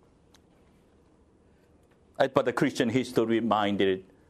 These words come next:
you know, that through this whole week, that what a beautiful, this grace and demand, this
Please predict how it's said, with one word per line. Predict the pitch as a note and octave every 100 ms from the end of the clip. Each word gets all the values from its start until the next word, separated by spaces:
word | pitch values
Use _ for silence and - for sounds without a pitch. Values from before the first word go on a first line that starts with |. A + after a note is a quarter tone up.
| _ _
you | G#2
know, | G2
that | F#2+ -
through | G#2+ G2
this | G2
whole | F#2+ F2+ G2
week, | F#2 E2+ B2 E2+ - _ _ _ _ _ _ _ _
that | -
what | F2 A2+
a | G2+
beautiful, | F#2 A#2 G2+ - F#2+ F2
this | F2 F#2+ - - - -
grace | F#2 A2+ A2+ -
and | G#2+ F#2+
demand, | G2 G2 G#2+ G2+ G2 F#2 F2 - _ _ _ _ _ _ _ _ _ _ _ _ -
this | F#2+ - - -